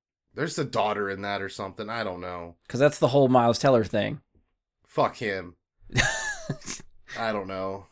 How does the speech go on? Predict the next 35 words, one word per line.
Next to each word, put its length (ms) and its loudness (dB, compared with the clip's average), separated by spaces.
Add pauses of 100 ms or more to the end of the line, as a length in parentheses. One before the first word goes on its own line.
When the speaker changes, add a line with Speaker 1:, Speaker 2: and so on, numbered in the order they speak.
(140)
Speaker 1:
Cut 280 2
this. 520 -8
Cut 240 6
this. 420 8
Speaker 2:
<laughs> 60 0 (1500)
We 60 -8
just 340 -2
broken 380 6
your 240 6
illusion. 500 4 (300)
Speaker 1:
There, 240 12
there 220 10
is 160 8
some 220 8
flashback 500 4
scene 320 0
where, 340 -2
like, 240 -8 (460)
Jennifer 380 -2
Connelly's 520 -4
daughter 540 2
or 220 -6 (100)
her 200 2
herself, 640 -4
because 380 -10 (240)
maybe 240 -6
she's 300 -6
thirty 280 -2
years 300 -6
younger 320 -2
than 380 -6
Tom 300 -6
Cruise 300 -8
film-wise. 640 -2
Speaker 2:
What 180 -2